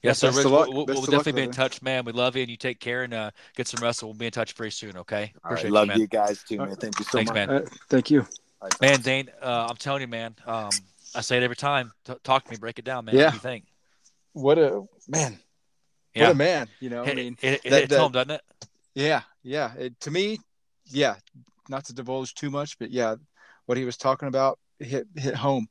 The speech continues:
Speaker 2: I lived that life too, and, and with, with my father, and, you know, like
Speaker 1: Wow.
Speaker 2: he said, the best thing you can do is, it, once you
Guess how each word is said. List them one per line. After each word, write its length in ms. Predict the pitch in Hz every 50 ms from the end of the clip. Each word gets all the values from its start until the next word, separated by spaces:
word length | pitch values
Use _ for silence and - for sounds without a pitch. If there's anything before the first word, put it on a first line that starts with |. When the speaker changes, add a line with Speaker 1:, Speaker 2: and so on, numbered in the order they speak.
| _ - _ - - - _ _ _ _ -
Speaker 2:
I 180 | 107 110 113 113
lived 280 | 113 120 131 123 113
that 260 | 117 127 127 123 - -
life 340 | 135 127 131 135 147 147 -
too, 380 | - - 139 139 143 156 156
and, 180 | 135 107 107 113
and 420 | - 151 120 110 107 104 107 107 107 _ _ _ _ - - - _
with, 260 | 147 127 117 - - -
with 160 | 120 113 -
my 160 | 123 123 127 131
father, 460 | - - 139 131 131 135 143 143 147
and, 360 | 135 120 110 104 101 101 104 - _ _ _ _ _
you 100 | - 117
know, 80 | 110 107 110 - -
like 120 | - 120 104
Speaker 1:
Wow. 40 | 101
Speaker 2:
he 80 | 127
said, 260 | 120 - - 139 123 107
the 60 | 110
best 240 | 107 131 131 - -
thing 120 | 135 123
you 80 | 135 120
can 140 | - 123
do 220 | 123 127 135 139 131
is, 160 | 120 113 - - - - - - -
it, 260 | - 127 120 117 113 -
once 280 | 127 139 135 - -
you 200 | 131 123 117 107